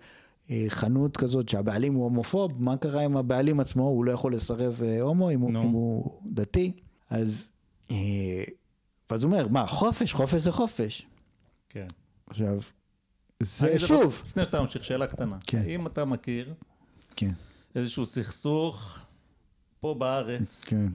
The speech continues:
Speaker 2: סביב נושא כזה, שאלת העניין הזה?
Speaker 1: לא.
Speaker 2: אוקיי.
Speaker 1: אולי
Speaker 2: עכשיו,
Speaker 1: יש.
Speaker 2: עכשיו,
Speaker 1: אה,
Speaker 2: אני
Speaker 1: לא,
Speaker 2: לא,
Speaker 1: סליחה,
Speaker 2: אני
Speaker 1: סליחה, היה
Speaker 2: כן.
Speaker 1: בבאר שבע, היה בבאר שבע,
Speaker 2: אוקיי,
Speaker 1: משהו,
Speaker 2: מעניין.
Speaker 1: הם באו,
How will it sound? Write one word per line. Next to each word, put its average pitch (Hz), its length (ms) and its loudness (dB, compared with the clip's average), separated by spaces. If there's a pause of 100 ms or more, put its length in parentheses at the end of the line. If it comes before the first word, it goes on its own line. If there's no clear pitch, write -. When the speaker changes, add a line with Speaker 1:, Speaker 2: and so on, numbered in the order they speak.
(260)
Speaker 2:
סביב 143 320 -6
נושא 135 340 -4
כזה, 156 220 -6
שאלת 113 440 -4
העניין 120 320 -6
הזה? 143 140 -12 (160)
Speaker 1:
לא. 107 280 2 (440)
Speaker 2:
אוקיי. - 280 -8 (460)
Speaker 1:
אולי 127 220 4
Speaker 2:
עכשיו, 208 180 8
Speaker 1:
יש. 240 60 4
Speaker 2:
עכשיו, 214 300 0
Speaker 1:
אה, 214 80 6
Speaker 2:
אני 240 80 8
Speaker 1:
לא, 220 60 8
Speaker 2:
לא, 220 80 6
Speaker 1:
סליחה, 220 180 6
Speaker 2:
אני 190 60 4
Speaker 1:
סליחה, 175 220 4
היה 165 180 6
Speaker 2:
כן. 190 60 6
Speaker 1:
בבאר 175 200 4
שבע, 135 300 2
היה 127 160 2
בבאר 117 220 2
שבע, 175 440 2 (240)
Speaker 2:
אוקיי, 117 400 -4
Speaker 1:
משהו, 143 460 4
Speaker 2:
מעניין. 143 260 2 (380)
Speaker 1:
הם 110 180 4
באו, 143 540 4